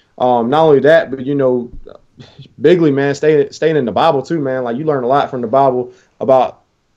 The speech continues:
it's, it's old, but it's just like, it's still, uh, relevant to how to be a, a good husband to your wife.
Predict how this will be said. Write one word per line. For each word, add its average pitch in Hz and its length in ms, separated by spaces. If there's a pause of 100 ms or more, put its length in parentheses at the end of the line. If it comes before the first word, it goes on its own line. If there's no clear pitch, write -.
(220)
it's, 151 160
it's 170 280
old, 170 500
but 151 180
it's 156 140
just 165 180
like, 131 140
it's 139 140
still, 160 520
uh, 120 300
relevant 127 520
to 123 140
how 135 180
to 127 80
be 135 140
a, 120 200
a 127 100
good 123 200
husband 127 300
to 123 100
your 104 120
wife. 120 260